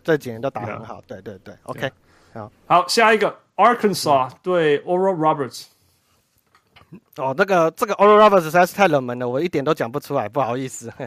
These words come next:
Speaker 1: <laughs>
Speaker 2: 没关系，我先帮你讲，他这个学校冷门到什么程度，
Speaker 1: 嗯。
Speaker 2: 他们的校规还包括，呃，你要，要，要穿制服，然后，呃，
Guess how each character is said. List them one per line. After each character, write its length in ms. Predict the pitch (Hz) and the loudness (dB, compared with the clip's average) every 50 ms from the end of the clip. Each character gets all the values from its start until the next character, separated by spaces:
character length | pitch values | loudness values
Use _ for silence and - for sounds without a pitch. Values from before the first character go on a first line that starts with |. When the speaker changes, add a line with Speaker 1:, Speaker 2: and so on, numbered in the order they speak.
| 113 113 - | -14 -16 -18
Speaker 1:
<laughs> 280 | _ - - - - | _ -20 -20 -20 -10
Speaker 2:
没 140 | - 147 156 | -6 -4 2
关 120 | 165 196 196 | 4 4 4
系， 140 | 180 214 | 4 2
我 160 | 190 160 147 143 | 2 2 2 2
先 180 | 151 196 202 | 2 0 2
帮 160 | 185 185 175 | 2 2 2
你 60 | 185 190 | 2 -2
讲， 260 | 170 - 131 - - 160 | -2 -4 -4 -4 -6 -4
他 200 | - 175 202 208 | -2 -2 -2 -2
这 140 | - - 226 | -2 -2 0
个 120 | 214 190 | 0 0
学 180 | - - 165 165 | 0 0 -2 -2
校 180 | - 202 185 170 | 2 2 2 2
冷 220 | 156 147 147 139 | 2 0 -2 -2
门 160 | 139 143 151 | -2 -4 -2
到 160 | 170 190 175 147 | 2 2 2 2
什 140 | - 127 | 0 -4
么 100 | 117 120 | -10 -12
程 240 | 113 - 117 117 120 | -12 -12 -12 -12 -10
度， 220 | 131 151 135 131 - _ _ _ _ _ | -8 -8 -8 -8 -10 _ _ _ _ _
Speaker 1:
嗯。 60 | 123 | -2
Speaker 2:
他 120 | 120 214 220 | 0 0 0
们 40 | 208 | 2
的 120 | 190 175 | 0 0
校 280 | - - - 220 196 190 | 0 2 2 4 2 2
规 440 | 165 - 180 180 180 185 190 220 - _ _ _ | 2 0 -2 0 0 0 -2 -4 -8 _ _ _
还 200 | - - 139 151 | -4 -2 -2 -2
包 280 | 160 - 170 170 175 | 0 2 2 2 2
括， 520 | 156 - 196 180 170 156 151 147 143 - - _ _ _ _ _ _ - | 2 0 2 4 4 6 4 4 2 0 -6 _ _ _ _ _ _ -2
呃， 600 | 139 139 135 135 131 131 127 123 127 127 131 - - | 0 2 2 4 2 2 2 0 -2 -4 -6 -10 -12
你 180 | 143 139 131 | -10 -8 -4
要， 220 | 143 165 180 175 170 143 - _ _ | 0 2 2 0 0 -6 -14 _ _
要， 200 | 165 165 160 151 175 | -2 -2 -2 0 0
要 120 | 180 170 | -2 -2
穿 260 | - - - 160 160 | -2 0 -2 -2 -2
制 220 | 160 - 175 160 143 | -2 -4 -4 -4 -4
服， 320 | 135 - - 113 110 113 | -4 -6 -16 -14 -14 -12
然 160 | 113 113 120 | -12 -12 -10
后， 580 | 131 135 143 135 131 131 127 123 123 127 127 127 - | -6 -2 -2 -2 -2 -2 -4 -6 -8 -10 -12 -16 -16
呃， 680 | 123 117 113 113 113 113 113 113 113 117 120 123 131 | -14 -12 -10 -10 -10 -10 -10 -12 -12 -14 -14 -16 -18